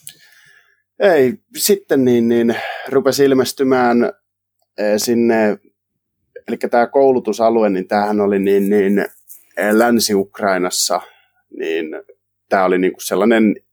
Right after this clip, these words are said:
iso sotilaskoulutuskeskus, ja meillä oli niinku yksi alue jostakin harjoituskentältä, missä meillä oli niinku teltat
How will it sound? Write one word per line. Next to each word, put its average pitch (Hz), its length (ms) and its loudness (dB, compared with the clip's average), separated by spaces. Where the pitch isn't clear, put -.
iso 110 320 0
sotilaskoulutuskeskus, - 2250 -4
ja 92 260 0
meillä 98 360 2
oli 95 160 2
niinku 92 280 0
yksi - 500 -2
alue 95 540 0
jostakin 90 440 -8
harjoituskentältä, 80 1500 -2
missä 85 280 -6
meillä 82 300 0
oli 82 120 -2
niinku 80 200 -4
teltat - 680 -4